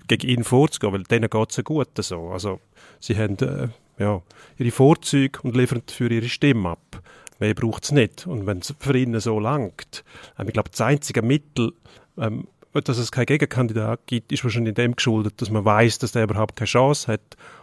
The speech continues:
Und so lässt sich auch niemand finden, der das machen würde, weil es aussichtslos ist.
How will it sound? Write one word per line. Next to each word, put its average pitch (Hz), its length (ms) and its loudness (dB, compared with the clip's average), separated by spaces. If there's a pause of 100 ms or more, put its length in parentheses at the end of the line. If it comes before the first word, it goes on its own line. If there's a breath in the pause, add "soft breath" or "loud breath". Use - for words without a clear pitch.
Und - 80 -14
so 117 320 0
lässt 110 240 2
sich 101 100 -4
auch 113 100 4
niemand 113 400 4
finden, 131 360 2
der 107 100 0
das 101 140 -4
machen 143 380 2
würde, 92 280 -4 (400 loud breath)
weil 123 100 -2
es - 160 -8
aussichtslos 120 680 -4
ist. 90 140 -8